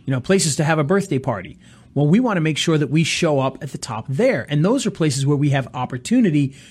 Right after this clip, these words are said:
to really grow, 'cause we've got a really nice, um, high-end bowling alley and arcade and bar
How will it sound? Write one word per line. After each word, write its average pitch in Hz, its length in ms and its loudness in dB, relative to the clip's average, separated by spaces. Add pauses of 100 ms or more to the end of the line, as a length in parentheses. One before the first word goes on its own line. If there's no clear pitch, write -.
(100)
to 160 100 -2
really 143 220 2
grow, 127 280 0
'cause 131 180 -2
we've 175 160 2
got 147 240 2 (340)
a 147 60 0
really 180 320 4
nice, 151 720 0 (100)
um, 127 260 -4
high-end 156 540 0
bowling 156 400 0
alley 151 600 0
and 135 320 -2
arcade 147 580 0
and 135 220 0
bar 135 420 0